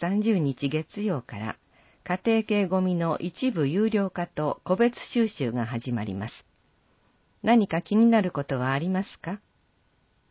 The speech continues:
問い、ゴミの分別について知りたい。エビーニャ、どんなゴミの分別が知りたいですか？例を参考に入力してみてくだ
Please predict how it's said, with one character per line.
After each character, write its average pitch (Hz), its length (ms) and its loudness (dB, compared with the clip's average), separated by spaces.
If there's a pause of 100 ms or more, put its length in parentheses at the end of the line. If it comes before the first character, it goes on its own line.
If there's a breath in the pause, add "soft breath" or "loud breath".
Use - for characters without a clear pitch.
(920)
問 180 240 -2
い、 - 120 -6 (1000)
ゴ 180 160 4
ミ 262 180 6
の 240 160 6
分 233 260 2
別 233 260 2
に 220 140 4
つ - 160 -4
い 180 100 0
て 117 240 -14
知 135 80 -2
り 139 140 -6
た - 180 -12
い。 - 140 -16 (1200)
エ 170 100 0
ビ 226 240 4
ー 185 80 4
ニ 104 160 -4
ャ、 - 80 -12 (880)
ど 214 200 2
ん 285 100 4
な 202 100 4
ゴ 143 140 2
ミ 151 140 2
の 151 120 0
分 165 220 -2
別 170 240 -4
が 160 120 -2
知 - 140 -8
り 190 140 -4
た 220 160 -2
い 156 80 -2
で 120 120 -6
す - 140 -18
か？ - 160 -8 (880)
例 233 320 4
を 175 140 2
参 175 300 -4
考 156 260 -4
に 143 300 -4
入 208 200 4
力 233 280 2
し - 80 -18
て 202 100 0
み 202 120 2
て - 120 -6
く - 100 -10
だ 120 140 -6